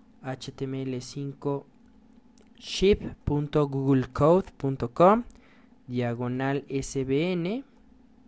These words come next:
diagonal trunk diagonal H T M L cinco punto J S. ¿Sale? Vean que si yo copio la dirección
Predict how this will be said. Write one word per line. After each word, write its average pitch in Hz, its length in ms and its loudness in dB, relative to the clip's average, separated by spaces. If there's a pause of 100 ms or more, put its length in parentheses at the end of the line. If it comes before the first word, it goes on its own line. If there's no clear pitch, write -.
(2000)
diagonal 127 580 -2
trunk 196 420 0 (160)
diagonal 123 480 -6
H - 240 -12
T 139 60 -10
M 139 140 -6
L 131 100 -6
cinco 175 400 -6
punto 143 380 -6
J 123 440 -8
S. - 240 -14 (640)
¿Sale? 117 420 -8
Vean 156 360 -2
que 131 140 -6
si 131 180 -10
yo 143 200 -2
copio 147 300 -6
la 139 140 -2
dirección 165 680 -6